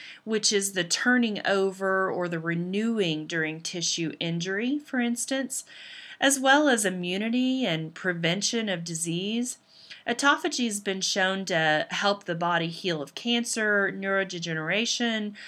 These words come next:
uh, muscle and heart disease, infectious diseases, hormone dysfunction,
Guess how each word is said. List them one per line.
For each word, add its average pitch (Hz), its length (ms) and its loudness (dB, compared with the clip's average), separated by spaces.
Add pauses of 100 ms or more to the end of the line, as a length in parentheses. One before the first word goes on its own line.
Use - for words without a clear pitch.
(240)
uh, 160 360 2
muscle 208 680 2
and 165 180 0
heart 196 320 2
disease, 202 760 -2
infectious 180 840 -2
diseases, 196 960 -2 (320)
hormone 247 500 4
dysfunction, 208 1080 -2